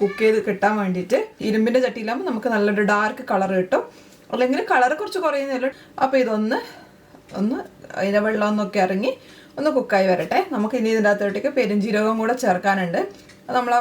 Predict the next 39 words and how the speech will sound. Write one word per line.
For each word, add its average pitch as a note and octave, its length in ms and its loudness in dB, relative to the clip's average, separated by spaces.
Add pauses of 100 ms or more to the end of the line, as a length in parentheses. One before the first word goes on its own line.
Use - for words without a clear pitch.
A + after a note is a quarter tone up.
വെള്ളം A3 260 2
ഇറങ്ങിയതിന് G#3 320 -4 (100)
ശേഷം G#3 320 -2
ചേർത്ത് F3+ 280 0
കൊടുത്താൽ F#3+ 340 -2
മതി. G3+ 180 -2 (540)
അപ്പോൾ D4 200 2
ഇതൊന്ന് G3+ 260 0 (260)
കുക്കായി G#3 360 -2
വരട്ടെ - 260 -6
കേട്ടോ. F3+ 220 0 (240)
ഒരു F#3+ 180 -4
പത്ത് A#3+ 200 -4 (100)
മിനിറ്റോളം A#3 440 0
എടുക്കും G3+ 320 -4
അതൊന്ന്, G3+ 300 0 (440)
അതിനുള്ളിൽ A3+ 380 0
വെള്ളമൊക്കെ G#3 360 2
ഒന്ന് G#3+ 160 2
ഇറങ്ങി G3 260 2
വരാൻ. A3+ 260 2
അപ്പോൾ F#4 240 -6
പത്ത് D4 240 -2
മിനിറ്റിന് F3 300 -4
ശേഷം F3+ 220 -6
നമുക്ക് G3 200 -6
കാണാം. - 200 -8 (600)
ആദ്യത്തെ G#3+ 340 -2
ഒരു C4+ 120 0
അഞ്ച് A#3 240 0
മിനിറ്റ് B3+ 260 2
നമുക്ക് A#3 280 -2
ഹൈ A#3+ 100 2 (120)
ഫ്ലെയിമിൽ A3+ 340 -2
വേണമെങ്കിൽ G3+ 380 0
വെക്കാം. F#3 300 -2 (120)
അപ്പോൾ - 180 -8
ഇത് G3+ 100 -2 (100)
പെട്ടെന്നൊന്ന് G3+ 600 -2